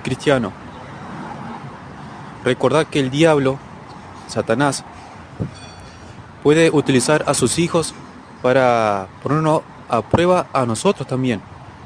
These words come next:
El Padre Celestial utiliza a Satanás, el diablo, y el diablo puede utilizar a sus hijos y de esta manera ponernos a prueba para ver si nosotros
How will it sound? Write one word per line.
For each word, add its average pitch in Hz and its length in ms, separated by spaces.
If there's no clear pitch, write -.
El 113 100
Padre 151 260
Celestial 147 540
utiliza 143 640
a - 60
Satanás, 135 420
el 127 100
diablo, 131 380
y 107 60
el 101 120
diablo 123 300
puede 135 260
utilizar 131 580
a 120 60
sus 123 240
hijos 160 340
y 131 80
de 139 140
esta 160 160
manera 160 360
ponernos 160 520
a 120 80
prueba 139 440
para 104 160
ver 120 180
si 139 240
nosotros 139 460